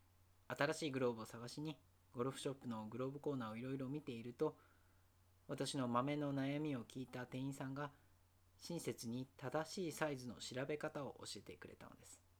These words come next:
これどうやって調べるかというとですね、グローブをつける側の手、まあ、ここでは左手としましょうか。右利きの方は大体左につけるということがほとんどかと思います。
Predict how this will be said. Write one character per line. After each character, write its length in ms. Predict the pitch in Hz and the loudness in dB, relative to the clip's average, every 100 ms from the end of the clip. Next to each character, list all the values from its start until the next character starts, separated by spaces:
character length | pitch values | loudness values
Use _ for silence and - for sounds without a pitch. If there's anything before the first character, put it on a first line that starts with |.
| - - - - - - - - - - - - - - - - - - | -20 -20 -20 -20 -20 -20 -20 -20 -20 -20 -20 -20 -20 -20 -20 -20 -20 -12
こ 80 | 117 | -6
れ 60 | |
ど 120 | 113 151 | 4 6
う 40 | |
や 60 | 180 | 6
っ 40 | |
て 100 | - | 2
調 180 | - 113 | -8 -8
べ 60 | 101 | -8
る 80 | 104 | -8
か 100 | - | -8
と 100 | - | -10
い 40 | |
う 20 | |
と 80 | - - | -12 -14
で 60 | - | -8
す 80 | |
ね、 180 | 135 135 135 - - - - - - - - - - | -4 -4 -6 -20 -20 -20 -20 -20 -20 -20 -20 -20 -12
グ 140 | - 123 | 2 6
ロ 160 | 180 | 8
ー 20 | 190 | 6
ブ 140 | 147 | 4
を 80 | 113 | -2
つ 160 | - | -4
け 120 | - 165 | 2 4
る 140 | 156 | 6
側 180 | 156 147 | 4 4
の 120 | 139 | 0
手、 240 | 139 127 - - - | -2 -4 -6 -12 -8
ま 80 | |
あ、 20 | 135 | -8
こ 100 | - | 0
こ 100 | 151 | 2
で 140 | 147 | 2
は 160 | 120 - - | 0 -4 -10
左 340 | - 123 117 | -2 0 0
手 80 | 113 | -4
と 120 | - | -10
し 140 | - | -12
ま 80 | - | -12
し 100 | - | -14
ょ 40 | - | -12
う 40 | |
か。 100 | - - - - - - | -14 -14 -20 -20 -20 -8
右 180 | 131 127 | -2 -2
利 80 | 135 | -2
き 80 | - | -2
の 100 | 127 | -2
方 220 | 117 113 | -2 -4
は 120 | 98 - | -6 -8
大 100 | 101 | -10
体 80 | 98 | -10
左 320 | - 104 98 | -8 -8 -8
に 60 | - - | -12 -16
つ 80 | |
け 80 | - | -14
る 120 | - - | -16 -16
と 60 | |
い 40 | - | -18
う 20 | |
こ 100 | - | -12
と 80 | - | -12
が 60 | |
ほ 100 | - | -10
と 140 | - - | -14 -16
ん 40 | |
ど 80 | - | -16
か 80 | - | -18
と 80 | - | -18
思 100 | - | -20
い 40 | - | -20
ま 60 | |
す。 100 | - | -20